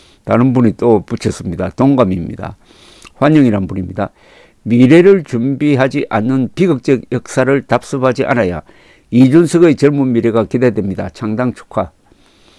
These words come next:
다른 분입니다. 우리가 바라는 정치, 이런 정치 바랍니다. 참여하는 정치, 소통하는 정치, 미래 정치 바랍니다. 정리가 잘 됐습니다.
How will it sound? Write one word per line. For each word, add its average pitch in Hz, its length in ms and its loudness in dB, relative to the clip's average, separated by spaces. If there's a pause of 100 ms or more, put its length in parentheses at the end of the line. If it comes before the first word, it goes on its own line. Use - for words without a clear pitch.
(680)
다른 123 240 0
분입니다. 101 340 -2
우리가 170 320 4
바라는 131 460 -2
정치, 110 520 -8
이런 165 280 2
정치 143 260 -2
바랍니다. 98 640 -6
참여하는 170 540 0
정치, 101 320 -4
소통하는 131 540 -2
정치, 101 340 -4
미래 113 280 0
정치 139 300 -4
바랍니다. 87 540 -8 (1080)
정리가 131 380 4
잘 110 180 0
됐습니다. 107 520 -2